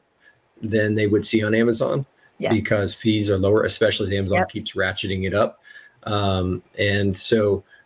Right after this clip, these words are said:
Speaker 1: uh, I would think in terms of revenue, but I would also say, you know, ideally you should be tracking contribution margin and profitability. And so as you're doing that as well,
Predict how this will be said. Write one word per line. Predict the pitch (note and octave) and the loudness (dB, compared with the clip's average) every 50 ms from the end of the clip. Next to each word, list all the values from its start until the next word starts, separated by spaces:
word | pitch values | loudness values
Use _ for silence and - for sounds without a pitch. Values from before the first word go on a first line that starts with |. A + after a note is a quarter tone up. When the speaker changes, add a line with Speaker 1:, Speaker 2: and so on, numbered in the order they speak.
| _ _ - | _ _ -4
Speaker 1:
uh, | A2 G2+ G2 G2 G2+ | -2 0 0 0 0
I | - - B2 | 0 2 2
would | B2 A#2 | 2 2
think | B2 D#3+ D#3 D3+ | 2 0 2 2
in | B2 A2+ | 0 0
terms | B2+ D3 C3 G#2 | -2 -2 -2 -2
of | G2 F2 F2 | -4 -2 2
revenue, | A2 C3 D3+ C3 A2+ G#2 G2 A2+ C3+ | 4 4 4 2 -2 -6 -6 -8 -6
but | - - A2+ | -4 -4 -2
I | A2+ | -2
would | G#2+ G#2+ | 0 0
also | G#2+ G#2+ A2 A2 - A2+ G#2 | 0 0 0 0 0 -2 -2
say, | G2 - - G#2+ G2+ G2+ G2+ G2 F#2 - - | -2 -4 -2 -2 -2 0 -2 -2 -2 -4 -6
you | - | -6
know, | G2 - - - _ _ - | -6 -6 -8 -10 _ _ -2
ideally | A#2 A2+ C3 D#3+ D3+ B2+ | 0 2 4 4 4 4
you | A2+ | 2
should | - A2 A2 | 2 0 -2
be | A2+ | -4
tracking | A2 - A2 G#2 F#2+ F#2+ | -2 0 -2 -2 -2 -6
contribution | - - G#2 G2 - F#2 G2+ G2 - - G2 | -10 -12 -12 -12 -10 -8 -8 -8 -6 -6 -4
margin | G2 F#2+ G2 F#2 F#2 G2 F#2+ F#2+ | -4 -4 -4 -4 -4 -4 -4 -6
and | F#2 - | -4 -4
profitability. | - F2 - G2 F2 F2 G#2 A2 G#2+ F#2 F#2+ G2 B2+ C#3 - - - - _ _ _ _ _ _ | -6 -4 -4 -6 -2 0 0 2 2 2 2 0 0 -2 -6 -14 -20 -20 _ _ _ _ _ _
And | A2+ A2 G#2 F#2+ | 0 0 0 2
so | - A2+ G2 | 2 2 4
as | - G#2 - G2 | 4 2 0 -2
you're | F#2+ | 0
doing | F2 A2+ A2+ A2+ | 2 2 2 2
that | G#2 F#2+ | 0 -2
as | F2+ - | -4 -6
well, | G2 G#2 A2+ A#2 A2+ G#2+ G2 F#2+ F#2 F2+ | 0 2 4 4 4 2 -2 -6 -8 -12